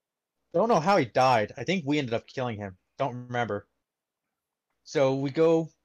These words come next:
and evacuate to the city sewers. Very tragic seeing the, uh,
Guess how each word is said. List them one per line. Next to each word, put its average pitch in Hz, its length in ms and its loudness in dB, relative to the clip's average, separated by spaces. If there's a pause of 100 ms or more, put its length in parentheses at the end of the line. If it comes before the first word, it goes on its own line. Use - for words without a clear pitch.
(160)
and 131 120 -6
evacuate 135 500 -2
to 139 80 -8
the 120 80 -12
city 131 320 -8
sewers. 123 600 -10 (1080)
Very 156 240 0
tragic 139 360 -2
seeing 131 300 -6
the, 123 180 -2
uh, 117 320 2